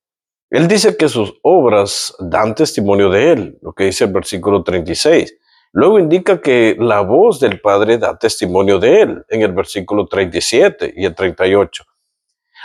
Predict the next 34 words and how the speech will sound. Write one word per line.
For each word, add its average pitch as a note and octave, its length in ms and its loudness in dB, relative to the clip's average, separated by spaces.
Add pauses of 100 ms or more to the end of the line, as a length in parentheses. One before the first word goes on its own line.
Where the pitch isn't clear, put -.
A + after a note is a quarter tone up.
Al C3+ 120 0
final F3+ 360 2
nos F#3 160 2
enseña D3 540 2
que G#2 400 0
las F#2+ 220 0
mismas A#2+ 440 0
escrituras B2+ 760 0
dan G#2+ 220 0
testimonio G2+ 800 -2
de F2 300 0
él, F#2 220 -4 (340)
tal G2+ 200 0
y A2+ 60 0
como F#2+ 260 -2
dice G2+ 420 0 (440)
el A2+ 100 2
versículo C#3 480 0
treinta G#2+ 300 -2
y - 20 2
nueve, A#2 320 2
cuando F#2 240 -2
dice, G2+ 400 0 (300)
"Escudriñad B2+ 720 2
las A2+ 160 2
escrituras C3+ 640 0
porque G#2 320 -2
a E2+ 140 0
vosotros F#2+ 640 -2
parece G2 400 0
que F#2 120 -4
en F2+ 120 0
ellas F#2+ 320 0
hay F2 260 -2